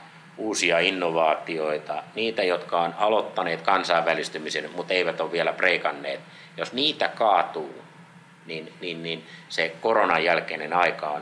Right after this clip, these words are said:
niinku, entistä haastavampi, koska jo ennenkin koronaa puhuttiin, että meidän viennin rakenne, kansainvälistymisen rakenne on liian yksipuolinen ja tarvitaan,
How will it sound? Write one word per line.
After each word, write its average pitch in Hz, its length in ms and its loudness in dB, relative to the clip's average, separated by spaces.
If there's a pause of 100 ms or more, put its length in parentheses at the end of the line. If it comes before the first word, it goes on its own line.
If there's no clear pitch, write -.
(140)
niinku, - 260 -12
entistä 90 460 -4
haastavampi, 80 640 0
koska - 440 -6 (440)
jo 85 220 0 (120)
ennenkin 101 540 0
koronaa 80 400 2
puhuttiin, 78 360 -6
että 76 100 -6
meidän 78 200 -4 (300)
viennin 90 300 0
rakenne, 85 440 2
kansainvälistymisen 80 880 0
rakenne 80 420 0
on 76 100 0
liian 76 280 -2 (300)
yksipuolinen 78 760 -2
ja 76 100 -2
tarvitaan, 80 600 0